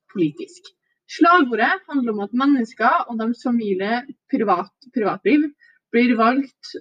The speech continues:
eh, blir påvirket av sam-, s-, øh, samfunnets struktur.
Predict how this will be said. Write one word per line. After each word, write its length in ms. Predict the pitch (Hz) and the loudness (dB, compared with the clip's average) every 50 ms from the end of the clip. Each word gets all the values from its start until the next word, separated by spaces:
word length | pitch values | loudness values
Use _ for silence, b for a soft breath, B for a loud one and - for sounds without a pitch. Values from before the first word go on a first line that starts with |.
| - - | -10 -6
eh, 260 | 220 220 214 220 208 | -4 -4 -4 -4 -4
blir 160 | 208 226 233 - | -2 -2 -4 -2
påvirket 480 | - 226 208 190 165 175 180 180 - | -2 -2 0 0 0 -2 -4 -4 -2
av 220 | 208 233 254 247 226 | 0 0 2 0 -2
sam-, 300 | - 247 220 220 220 - _ _ | -4 -2 -2 -2 -2 -4 _ _
s-, 240 | _ - - - - _ | _ -20 -20 -20 -14 _
øh, 400 | - 190 202 202 202 185 - - - - _ _ | -6 -4 -2 0 0 0 0 -2 -6 -10 _ _
samfunnets 880 | - - 294 294 320 311 285 - 254 220 202 196 233 370 359 - - - - - | -4 0 2 4 4 2 2 0 0 0 2 2 2 0 -2 -4 -10 -16 -12 -2
struktur. 880 | 202 294 370 453 - 285 254 - - 254 247 214 220 202 180 175 156 | 2 4 4 4 2 0 -4 -2 0 2 4 6 6 4 4 2 -2